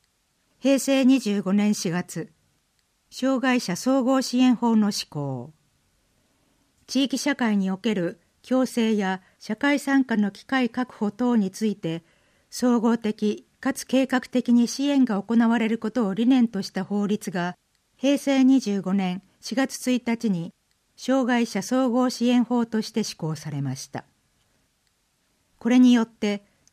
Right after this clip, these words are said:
難病患者への対象拡大、重度訪問介護の対象拡大、ケアホームのグループホーム一元化、障害支援区分の創設等が実施されました。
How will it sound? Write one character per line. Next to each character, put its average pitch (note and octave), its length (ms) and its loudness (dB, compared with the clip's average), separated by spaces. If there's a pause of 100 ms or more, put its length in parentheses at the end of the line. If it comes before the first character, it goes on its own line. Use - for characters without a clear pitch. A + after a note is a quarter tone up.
(100)
難 B3+ 220 6
病 C4+ 220 2
患 C4+ 260 4
者 A3 140 2
へ G#3 100 2
の F#3+ 140 0
対 B3 220 0
象 A3+ 240 0
拡 F#3+ 260 -8
大、 D#3+ 300 -6 (720)
重 C#4 240 0
度 A3 100 -2
訪 B3 220 -2
問 C4 260 4
介 C4 240 0
護 G#3+ 120 -2
の G3+ 120 0
対 A3+ 220 0
象 A3 260 -2
拡 E3+ 280 -8
大、 C#3+ 280 -6 (800)
ケ B3+ 200 2
ア C4 60 0
ホ C#4 200 2
ー - 20 4
ム A#3 140 6
の F#3+ 120 0
グ G#3+ 120 0
ル C4 140 2
ー B3+ 40 0
プ A#3+ 160 -6
ホ B3 200 0
ー - 20 0
ム E3 160 0
一 E3+ 220 -6
元 E3 220 -4
化、 D3+ 260 -12 (760)
障 C4 280 0
害 C4 180 2
支 B3+ 180 -4
援 B3+ 160 4
区 C4+ 160 -2
分 G#3+ 240 0
の F#3 100 -4
創 C4 240 -2
設 - 280 -6
等 C#4 200 -2
が D3+ 120 -6
実 C#3 180 -8
施 - 180 -8
さ C#3+ 140 -8
れ C3+ 120 -6
ま B2+ 120 -6
し - 140 -16
た。 - 140 -16